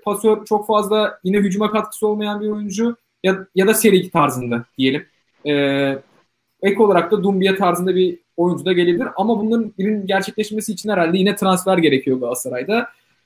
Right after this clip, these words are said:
E, diğer soruna gelecek olursam, e, hakem Ali Palabıyık ilk on beş dakikada bence Tiam ve Ener Valencia'nın yüzde yüz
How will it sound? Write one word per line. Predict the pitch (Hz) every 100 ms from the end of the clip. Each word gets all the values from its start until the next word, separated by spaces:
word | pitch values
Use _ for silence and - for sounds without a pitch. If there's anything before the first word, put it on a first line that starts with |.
| _ _ -
E, | 175 170
diğer | 240 262
soruna | 247 233
gelecek | 233 226 247 240
olursam, | 240 233 240 233 - _ _ 151
e, |
hakem | 139 - 175 175 226
Ali | 208 226
Palabıyık | 220 233 220 240 - _
ilk | 190 196
on | 233 220
beş | 202 185
dakikada | 170 170 208 220 - _
bence | 156 180 202
Tiam | 208 220 196
ve | 202
Ener | 185 185 185
Valencia'nın | 190 196 - 190 190 175
yüzde | 175 202
yüz | 220 -